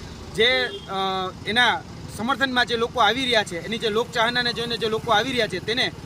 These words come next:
સાથે જનસભા સંબોધવાના છે, તેમની સાથે ચર્ચા વિચારણા કરવાના છે, તે-, તેની સાથે ગોષ્ઠી કરવાના છે. પરંતુ જોવા જઈએ તો ક્યાંક ને ક્યાંક જે લોકો એને આજે મળવા માટે આવી રહ્યા છે, તો તેની પણ આજે અટકાયત કરવામાં આવી રહી છે. અને તેની સાથે સાથે આજે દેવમોગરા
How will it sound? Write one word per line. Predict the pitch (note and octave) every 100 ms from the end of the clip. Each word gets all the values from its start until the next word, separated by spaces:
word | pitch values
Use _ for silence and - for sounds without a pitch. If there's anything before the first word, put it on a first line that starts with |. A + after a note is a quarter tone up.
| -
સાથે | F#3 G#3 A#3+ G#3+
જનસભા | G#3 G#3 G3 A3+
સંબોધવાના | A3 A3+ A3+ A#3 A#3
છે, | A#3+
તેમની | G#3 A3
સાથે | G#3+ G#3 G#3+
ચર્ચા | F#3+ F#3 A3
વિચારણા | A3+ G#3+ A#3 A3+
કરવાના | G#3+ A#3 A#3
છે, | G#3+ G#3
તે-, | G#3
તેની | F#3 G#3
સાથે | G#3 G#3
ગોષ્ઠી | G#3 A#3 A#3
કરવાના | G#3 G3 E3+
છે. | D#3 C#3+ - - -
પરંતુ | A3 A#3+ C4
જોવા | G3 A3 A#3+
જઈએ | A#3+
તો | A#3+ A#3
ક્યાંક | A3 G#3+
ને | A#3
ક્યાંક | A#3+ A#3 - F#3
જે | A3 A3+
લોકો | A3 - B3
એને | A3+
આજે | A3 G#3+
મળવા | G3 G#3+ C#4+
માટે | B3+ A#3+
આવી | A3+ G#3+
રહ્યા | G3 G#3+
છે, | - - -
તો |
તેની | G#3+ G#3+ C4
પણ | C4
આજે | B3 B3 B3+
અટકાયત | A#3+ A#3 A#3+ A#3+
કરવામાં | B3 B3 A#3+
આવી | A#3+
રહી | B3
છે. | A#3+
અને | B3 A3+
તેની | A3+ A#3
સાથે | A#3 A3+ -
સાથે | G#3+ F3+ C3 - - -
આજે | F#3+ B3 C4+
દેવમોગરા | G3+ B3 B3+ B3+ A#3 F3+